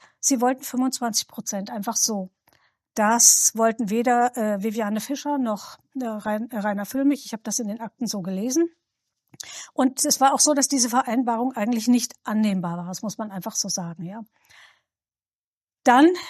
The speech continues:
äh, als er das abgelehnt hat und auch Viviane Fischer, dann gingen die Querelen eigentlich richtig los. Äh, es wurden dann Treffen, äh, gemacht mit anderen, die im Corona-Ausschuss mitgeholfen haben. Unglaublich viele, manche Namen haben mir am Anfang gar nichts gesagt.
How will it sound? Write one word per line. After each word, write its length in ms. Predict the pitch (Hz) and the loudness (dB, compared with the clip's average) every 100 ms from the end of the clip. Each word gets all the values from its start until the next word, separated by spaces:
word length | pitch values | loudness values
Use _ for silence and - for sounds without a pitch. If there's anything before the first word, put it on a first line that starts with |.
| 285 | 0
äh, 220 | 285 240 262 | 2 4 4
als 140 | 247 | 4
er 100 | 277 | 4
das 140 | 247 - | 2 0
abgelehnt 640 | - 320 294 285 302 - | 0 0 2 4 2 0
hat 240 | 285 294 | -2 -2
und 140 | 277 226 | -4 -8
auch 180 | 220 233 | -6 -4
Viviane 340 | 208 214 214 | -2 -2 -2
Fischer, 320 | 214 247 294 | -4 -2 0
dann 180 | 254 254 | 2 2
gingen 220 | 285 285 | 4 2
die 140 | 262 254 | 2 -2
Querelen 520 | 240 220 220 233 240 | -4 -2 0 -2 -2
eigentlich 440 | 226 208 220 - | -4 -4 -4 -6
richtig 280 | 196 240 - | -10 -8 -8
los. 400 | 190 175 - - _ _ _ _ _ _ _ _ - | -8 -8 -8 -10 _ _ _ _ _ _ _ _ -6
Äh, 200 | 226 226 | -4 -2
es 160 | 226 | 2
wurden 220 | 294 262 | 4 4
dann 340 | 240 208 208 208 | 4 2 0 -2
Treffen, 600 | 269 285 294 269 262 269 | -2 2 6 6 6 4
äh, 160 | 269 | 2
gemacht 380 | 240 240 226 - | -2 0 0 -2
mit 140 | 226 254 | -6 2
anderen, 460 | 262 262 240 240 | 4 4 2 -2
die 140 | 220 233 | -2 -6
im 160 | 220 | -6
Corona-Ausschuss 680 | 220 226 240 233 226 254 - | -6 -6 -4 -4 -6 -6 -6
mitgeholfen 600 | 233 - 196 214 208 208 | -8 -4 -2 -2 -2 -2
haben. 300 | 208 240 226 240 | -2 -2 -4 -8
Unglaublich 500 | 262 240 233 220 202 | -6 -4 -4 -6 -6
viele, 260 | 269 254 240 | -2 0 0
manche 300 | 233 214 240 | -2 -2 -4
Namen 260 | 214 220 208 | -2 -2 -2
haben 120 | 220 | -4
mir 120 | 208 | -4
am 120 | 214 | -6
Anfang 340 | 208 220 220 208 | -8 -4 -4 -4
gar 120 | 208 | -4
nichts 240 | 202 - | -4 -6
gesagt. 360 | - 254 254 | -4 -4 -6